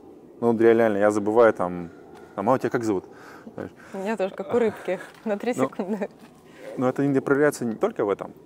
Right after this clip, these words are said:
Speaker 1: То есть я просто какие-то вещи, там, технические какие-то вещи, я их забываю. То есть я там выучил, бу-, и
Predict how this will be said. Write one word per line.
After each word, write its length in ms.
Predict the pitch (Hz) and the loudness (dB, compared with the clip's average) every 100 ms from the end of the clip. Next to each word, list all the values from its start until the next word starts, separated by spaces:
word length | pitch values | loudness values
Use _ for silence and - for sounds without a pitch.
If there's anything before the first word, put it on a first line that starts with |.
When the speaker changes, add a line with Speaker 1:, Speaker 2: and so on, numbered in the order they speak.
| - | -16
Speaker 1:
То 60 | - | -12
есть 180 | 95 - | -10 -4
я 80 | 104 | -2
просто 280 | 123 127 - | 0 -4 -4
какие-то 260 | 117 107 | -4 -2
вещи, 440 | 101 143 190 - 104 | 0 -2 -4 -10 -8
там, 160 | 95 | -8
технические 420 | - - 156 - | -6 -6 -6 -6
какие-то 180 | 104 101 | -4 0
вещи, 140 | 127 131 | 2 4
я 80 | 139 | 2
их 100 | 117 | 2
забываю. 360 | 117 113 107 | 2 2 2
То 40 | 92 | 0
есть 120 | - | -4
я 40 | |
там 100 | - 104 | -8 -2
выучил, 280 | 165 - | -2 -4
бу-, 280 | 95 90 123 - 107 | -10 -10 -12 -12 -10
и 200 | 104 | -10